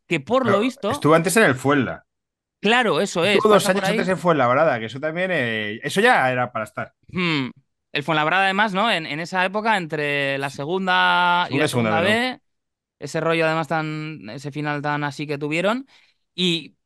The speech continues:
Speaker 1: por lo visto iban a fichar al hijo porque él estaba ya medio retirado y, oye, que lo del hijo no salió y se llevaron al Cata,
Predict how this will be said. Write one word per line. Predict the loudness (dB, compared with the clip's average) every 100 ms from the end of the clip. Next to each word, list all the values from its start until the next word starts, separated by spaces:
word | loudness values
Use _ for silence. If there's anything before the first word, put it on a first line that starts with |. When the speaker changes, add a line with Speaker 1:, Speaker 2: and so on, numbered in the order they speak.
| -2
Speaker 1:
por | 0
lo | 2
visto | 2 0 0
iban | 0
a | -2
fichar | -4 -2
al | -2
hijo | -2 -2 -2
porque | -6
él | -8
estaba | -6 -2
ya | -2
medio | -2 -2
retirado | -2 -2 -2 -2 -6 _ -8
y, | -2 0 0 -2 -2 -6 -4
oye, | -2 -2
que | -2
lo | -4
del | -4
hijo | -4 -6
no | -4
salió | -4 -4 -6
y |
se | -6
llevaron | -6 -4 -4
al | -4
Cata, | -6 -6